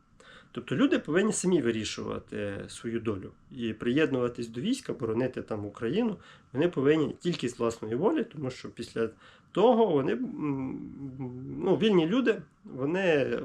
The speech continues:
роблять все набагато краще. Ну і потім, е, вони вимагають, і належне їм теж набагато краще. І, е,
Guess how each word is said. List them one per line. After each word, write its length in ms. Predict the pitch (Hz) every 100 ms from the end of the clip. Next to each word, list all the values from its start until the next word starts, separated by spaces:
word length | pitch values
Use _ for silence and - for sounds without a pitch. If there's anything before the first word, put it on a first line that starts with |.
| 147
роблять 300 | 175 165 147
все 140 | 147
набагато 400 | 139 123 131 135
краще. 460 | 156 240 285 - 202 - - - - -
Ну 160 | 415
і 80 | -
потім, 640 | - 180 175 131 120 117
е, 320 | 113 110 113 113
вони 680 | 113 127 156 139 117 107 -
вимагають, 840 | 131 143 127 127 107 101 95 -
і 180 | - 117 110
належне 460 | 120 117 110 110
їм 180 | 139 160
теж 300 | - 107 - -
набагато 400 | - 98 92 -
краще. 400 | - - - - - _ - - - - - - - - -
І, 460 | 120 127 127 123 120
е, 240 | 117 120